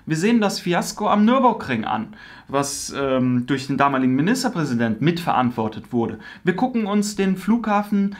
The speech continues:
B E R in Berlin an. Wir gucken uns Stuttgart einundzwanzig an. Wisst ihr, diese Liste ist ellenlang, was alles an Steuergeldern sinnfrei verprasst wird. Und im Endeffekt läuft's darauf hinaus,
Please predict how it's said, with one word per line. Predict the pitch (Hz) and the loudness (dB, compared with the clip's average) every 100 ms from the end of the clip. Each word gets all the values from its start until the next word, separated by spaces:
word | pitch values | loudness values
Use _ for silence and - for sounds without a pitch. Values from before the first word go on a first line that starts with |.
| - | -4
B | 147 202 180 | 0 2 2
E | |
R | 151 208 202 | 0 -2 0
in | 190 | 0
Berlin | 214 226 311 - | 2 4 2 0
an. | - - - _ _ _ _ _ _ _ | -2 -4 -8 _ _ _ _ _ _ _
Wir | 151 202 | 0 2
gucken | 247 247 226 | 2 0 0
uns | 220 | 0
Stuttgart | - 247 240 233 | 0 -2 2 2
einundzwanzig | 202 226 247 240 269 311 320 220 - - | 4 4 4 2 2 0 0 -4 -4 -6
an. | 113 | -4
Wisst | 165 - | -2 -2
ihr, | 143 | -2
diese | 131 131 151 | -2 0 0
Liste | 247 - - | 0 -4 -8
ist | - - - | -8 -8 -2
ellenlang, | 220 294 285 240 170 101 - - - | 0 2 2 2 2 -2 -8 -20 -6
was | 147 147 | -4 -2
alles | - 214 240 - | 0 0 -2 -2
an | 170 | -4
Steuergeldern | 165 - 214 285 240 226 214 185 | -4 -2 0 2 2 2 2 2
sinnfrei | 226 277 240 - 196 | 2 0 -2 0 0
verprasst | 208 175 208 294 - | 0 -4 -2 -2 -2
wird. | 147 233 - - - | -2 -2 -4 -16 -8
Und | 170 | -2
im | 175 | 0
Endeffekt | 170 294 277 202 | 0 0 -2 0
läuft's | 180 170 - | 0 0 0
darauf | 170 170 165 | 0 0 -2
hinaus, | 147 135 220 - - | 0 2 2 0 -10